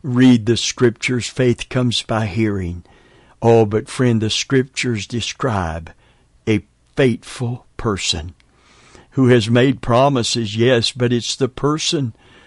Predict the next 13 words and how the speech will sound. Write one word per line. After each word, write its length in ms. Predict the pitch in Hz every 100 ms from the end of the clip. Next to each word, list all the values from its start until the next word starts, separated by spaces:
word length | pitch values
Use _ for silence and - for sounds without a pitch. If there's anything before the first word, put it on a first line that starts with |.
| _ -
the 80 | 135
promise 760 | - 143 123 113 101 - - _ _ _ _
can 220 | - 117
only 300 | 117 131 143
bring 340 | 135 139 143 151
peace 640 | - 127 104 - - - _ _ _ _ _ _ _ _ -
and 280 | 123 113 98
faith 600 | - 117 98 87 - - _ _ _ _ _ _ _ _ _ _
if 500 | 127 98 80 - -
the 100 | -
person 720 | 101 - 104 - 95 78 78 _ _ _ _ _ _
is 240 | - 92 -
faithful. 760 | - 98 101 - - - -